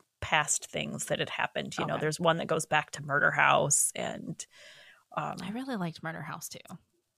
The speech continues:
Speaker 1: Well, that's where it all started. That's where it,
Speaker 2: Mm-hmm.
Speaker 1: yeah, that one was really good.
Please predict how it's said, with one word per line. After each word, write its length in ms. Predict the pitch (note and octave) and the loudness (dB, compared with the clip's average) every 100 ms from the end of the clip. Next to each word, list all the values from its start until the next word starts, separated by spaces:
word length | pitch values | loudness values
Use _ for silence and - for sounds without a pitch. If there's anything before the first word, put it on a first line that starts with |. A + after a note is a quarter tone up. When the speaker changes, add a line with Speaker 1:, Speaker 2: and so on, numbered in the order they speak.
| _ _ _ _ _ _ - | _ _ _ _ _ _ 0
Speaker 1:
Well, 80 | |
that's 200 | B3 D4 | 4 4
where 60 | B3 | 2
it 60 | G3+ | 2
all 80 | C#3+ | 2
started. 520 | - B2 C3+ A#2+ - _ - | 6 6 6 0 -4 _ -12
That's 240 | - E3+ | -6 -2
where 120 | G3+ E3 | 0 0
it, 120 | F3 | -2
Speaker 2:
Mm-hmm. 360 | F3 - A3 - | -4 -14 -16 -12
Speaker 1:
yeah, 220 | - - - - | -12 -12 -18 -6
that 140 | - | -6
one 160 | G3+ G3+ | -4 -6
was 160 | F#3+ F#3 | -6 -6
really 240 | E2+ - | -8 -8
good. 100 | - | -12